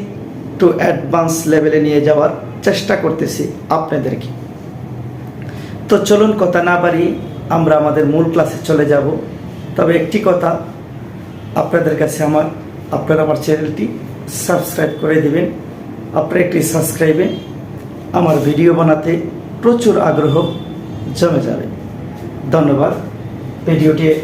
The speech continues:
এবার শুরু করা যাক, আপনারা ক্লাসটি দেখুন। তাহলে would, used to,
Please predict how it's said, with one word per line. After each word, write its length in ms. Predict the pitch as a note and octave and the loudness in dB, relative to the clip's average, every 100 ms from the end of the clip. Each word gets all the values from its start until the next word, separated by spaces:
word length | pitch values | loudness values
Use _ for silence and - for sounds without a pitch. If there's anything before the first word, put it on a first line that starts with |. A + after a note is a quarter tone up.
| - | -2
এবার 240 | D#3 D3+ D3 C3+ - - | 0 2 2 -2 -8 2
শুরু 180 | F#3 E3+ | 4 4
করা 220 | E3 C#3+ | 2 2
যাক, 300 | C#3+ D#3 - | 2 0 -2
আপনারা 280 | C#3+ D3 C#3+ | -2 0 0
ক্লাসটি 420 | C#3 C#3+ C#3 D#3 | 2 0 0 0
দেখুন। 360 | C#3+ C#3+ F#3 - - - - - - - - - - - - - - - - - - - - - - | 0 2 0 0 -6 -10 -12 -12 -12 -12 -12 -12 -12 -12 -14 -14 -14 -12 -12 -12 -12 -12 -12 -12 -10
তাহলে 280 | - F3 E3 - | 0 2 2 2
would, 320 | A3+ A#3 F#3+ F#3 - - - - - - - - - - A3+ | 4 6 6 2 -2 -8 -12 -14 -12 -12 -12 -14 -14 -6 -2
used 500 | A#3 A#3 - - | 2 4 2 -2
to, 40 | - | -2